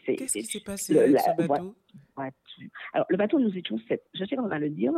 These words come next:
Speaker 1: nous étions sept et j'étais la seule blessée. Non, parce qu'il faut quand même, j'étais pas, j'étais ni au bout, j'étais juste au milieu. Enfin, on a eu un accident de bateau. Euh, j'ai eu, enfin, il était dix-neuf heures, donc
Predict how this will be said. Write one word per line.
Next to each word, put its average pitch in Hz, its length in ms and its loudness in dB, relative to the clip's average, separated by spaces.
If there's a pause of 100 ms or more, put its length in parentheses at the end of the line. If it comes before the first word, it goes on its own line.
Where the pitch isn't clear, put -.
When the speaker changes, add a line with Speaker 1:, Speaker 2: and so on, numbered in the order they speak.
Speaker 1:
nous 165 160 -2
étions 180 220 -4
sept - 220 -6
et 185 60 -2
j'étais 180 180 -6
la 156 140 -2 (200)
seule 320 220 2 (1120)
blessée. - 380 2 (1400)
Non, 180 140 4
parce 139 140 -2
qu'il 160 120 -2
faut - 80 -4
quand 175 80 4
même, 123 260 2 (320)
j'étais - 260 0
pas, 220 200 0
j'étais 160 260 0
ni 226 160 6
au 262 80 6
bout, 170 140 0
j'étais 233 240 2
juste 220 180 -6
au 262 60 0
milieu. 220 320 2 (500)
Enfin, - 120 -6
on 151 100 0
a 190 40 2
eu 240 100 0
un 240 60 -2
accident 170 320 -4
de 135 60 -4
bateau. 156 420 0 (760)
Euh, 131 460 -2 (100)
j'ai 143 300 -4
eu, 156 300 -6
enfin, - 220 -16 (520)
il - 60 -10
était 156 140 -4
dix-neuf 202 340 0
heures, 143 100 2
donc 131 140 -4